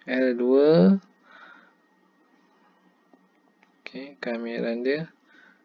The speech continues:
Okey, sama juga hasil dia macam tadi. Sama je. Tiga Y kuasa dua per dua.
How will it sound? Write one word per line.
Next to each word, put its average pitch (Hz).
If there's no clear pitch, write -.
Okey, 170
sama 147
juga 127
hasil 131
dia 131
macam -
tadi. 120
Sama 127
je. 110
Tiga 123
Y 131
kuasa 64
dua 131
per 131
dua. 123